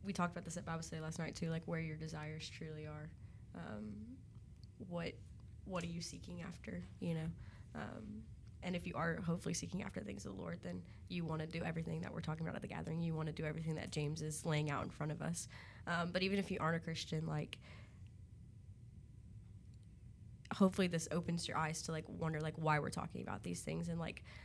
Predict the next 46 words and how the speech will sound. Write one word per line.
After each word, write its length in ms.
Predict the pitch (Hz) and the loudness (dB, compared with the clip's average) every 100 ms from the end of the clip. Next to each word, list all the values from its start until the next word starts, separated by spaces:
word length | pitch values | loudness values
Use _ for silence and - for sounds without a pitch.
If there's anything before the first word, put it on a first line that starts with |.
| - - | -6 0
um, 340 | 139 185 - - - - - - - - - - - - | 2 2 -4 -10 -14 -14 -14 -12 -14 -14 -14 -14 -14 -4
s-, 120 | - | -2
plants 380 | - - 165 165 | -2 6 6 8
these 180 | 175 165 | 4 4
seeds 320 | - 160 160 | 4 2 2
of, 100 | 156 156 - | -2 -2 -2
you 120 | 175 | 0
know, 140 | 156 | 0
what 200 | 156 160 | 2 2
are, 140 | 160 - - - - - - | 2 0 -4 -8 -10 -10 2
what 180 | 170 170 | 8 10
does 120 | 160 | 10
it 80 | 160 | 6
mean 160 | 160 | 4
to 100 | 156 | 2
be 120 | 165 | 2
a 20 | 156 | 2
Christian 380 | - 156 - | 2 2 2
and, 80 | 165 | 2
like, 100 | 165 | 2
why 160 | 160 156 | 4 4
are 100 | 156 | 4
Christians, 600 | 156 165 - 156 160 - - - - - | 2 -2 2 0 0 -4 -8 -10 -10 0
uh, 140 | 170 160 - 202 | 2 2 -2 6
going 260 | 180 170 | 8 10
through 160 | 170 165 | 8 4
these 200 | 165 165 | 4 2
trials? 440 | - 151 156 160 | 6 8 8 6
And 220 | 165 165 - | 4 2 0
so, 320 | - - 156 151 | 4 8 10 10
like, 180 | 160 - - - 165 | 6 4 -6 -4 4
we 100 | 170 | 6
would 120 | 160 | 8
love 140 | 156 | 6
to 80 | - | 6
talk 180 | 156 151 | 2 4
about 200 | 156 143 | 4 6
someone, 280 | 160 156 - - - - - | 6 4 2 -6 -12 -12 -8
talk 260 | - 170 - | 4 4 6
to 120 | 170 | 4
you 300 | 156 156 156 | 6 8 8
about 280 | 160 151 - | 6 2 4
that 180 | 147 156 | 2 2
or 60 | |
something, 440 | 151 156 156 156 156 | 2 0 0 -2 -2
or 160 | 165 | -4